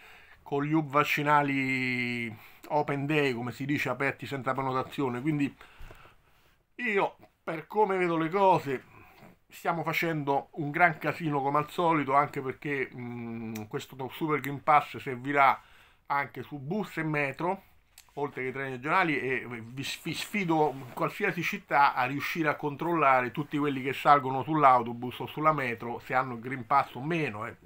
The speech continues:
Magari anzi ci fosse un sistema informatico che lo rende possibile, elettronico, come lo vogliamo chiamare. Quindi per me si sta facendo un gran casino, nel senso che, mm,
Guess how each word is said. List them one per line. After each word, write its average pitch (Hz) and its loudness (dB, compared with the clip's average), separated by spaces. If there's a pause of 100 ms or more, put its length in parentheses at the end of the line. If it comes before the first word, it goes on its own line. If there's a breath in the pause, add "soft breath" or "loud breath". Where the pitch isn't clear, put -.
Magari 147 2
anzi 139 -2
ci 123 -10
fosse 139 -4
un 131 -8
sistema 147 0 (800 loud breath)
informatico 156 2
che 139 -2
lo 143 2
rende 143 0
possibile, 139 0
elettronico, 127 0
come 131 -4
lo 131 -2
vogliamo 131 0
chiamare. 127 -2 (560 soft breath)
Quindi 147 -4 (640 soft breath)
per 170 -8
me 220 2
si 160 -8
sta 175 2
facendo 170 0
un 165 -2
gran 170 4
casino, 175 0
nel 147 0
senso 160 -2
che, 139 0
mm, 127 -8